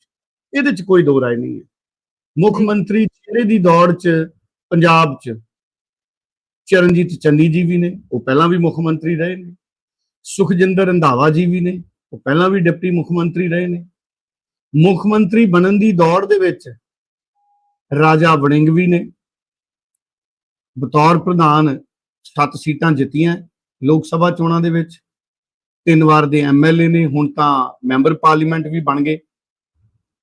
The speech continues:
Speaker 1: All ਇੰਡੀਆ ਯੂਥ ਕਾਂਗਰਸ ਦੇ ਪ੍ਰਧਾਨ ਰਹੇ ਨੇ, ਸਟੇਟ ਦੇ ਪ੍ਰਧਾਨ ਨੇ। ਸੋ ਅਹੁਦੇ ਰਾਜਾ ਵੜਿੰਗ ਨੇ ਵੀ ਬਹੁਤ, ਅਹ, ਕਾਂਗਰਸ ਦੇ ਵਿੱਚ ਸਮੇਂ-ਸਮੇਂ ਤੇ ਜ਼ਿੰਮੇਵਾਰੀਆਂ ਸੰਭਾਲੀਆਂ ਨੇ ਤੇ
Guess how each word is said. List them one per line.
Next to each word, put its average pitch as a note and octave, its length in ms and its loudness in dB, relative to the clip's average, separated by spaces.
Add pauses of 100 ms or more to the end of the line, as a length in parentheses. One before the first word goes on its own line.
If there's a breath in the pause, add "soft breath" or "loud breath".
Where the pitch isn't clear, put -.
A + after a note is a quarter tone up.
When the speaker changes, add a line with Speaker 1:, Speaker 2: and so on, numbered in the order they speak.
(580)
Speaker 1:
All E3 140 4
ਇੰਡੀਆ D#3+ 240 4
ਯੂਥ C3+ 360 4
ਕਾਂਗਰਸ D3+ 380 0
ਦੇ D#3+ 100 -2
ਪ੍ਰਧਾਨ D3 420 0
ਰਹੇ D#3+ 160 2
ਨੇ, D#3+ 160 0
ਸਟੇਟ B2 400 -6
ਦੇ D3+ 120 -4
ਪ੍ਰਧਾਨ E3 380 0
ਨੇ। G#3+ 120 0
ਸੋ B3+ 200 0 (560)
ਅਹੁਦੇ A#3 300 4
ਰਾਜਾ D#3 260 2
ਵੜਿੰਗ G#3 280 0
ਨੇ G#3+ 120 2
ਵੀ G#3+ 140 0
ਬਹੁਤ, G#3+ 400 0
ਅਹ, - 800 -8
ਕਾਂਗਰਸ E3+ 480 2
ਦੇ F#3+ 80 2
ਵਿੱਚ F3+ 180 0
ਸਮੇਂ-ਸਮੇਂ E3 640 -2
ਤੇ D#3+ 200 -2
ਜ਼ਿੰਮੇਵਾਰੀਆਂ D3+ 600 0
ਸੰਭਾਲੀਆਂ D3 520 -2
ਨੇ G#3+ 140 -4 (560)
ਤੇ B3+ 300 0